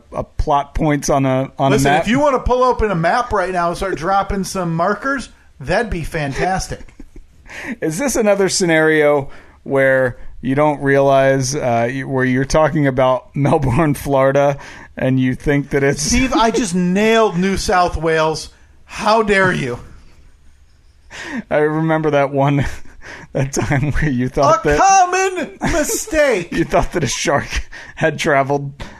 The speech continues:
Speaker 1: six thousand miles in two days.
Speaker 2: A common mistake. Okay?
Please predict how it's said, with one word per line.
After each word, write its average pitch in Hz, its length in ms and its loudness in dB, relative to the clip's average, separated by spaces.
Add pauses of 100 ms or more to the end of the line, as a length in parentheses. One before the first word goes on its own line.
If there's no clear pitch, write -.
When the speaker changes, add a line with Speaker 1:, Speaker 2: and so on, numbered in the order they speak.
Speaker 1:
six - 420 -2
thousand 151 460 2
miles 135 500 2
in 143 140 0
two 151 240 -2
days. - 680 -2 (220)
Speaker 2:
A 156 80 -8
common 180 400 -2
mistake. 117 420 -8 (880)
Okay? 180 440 -4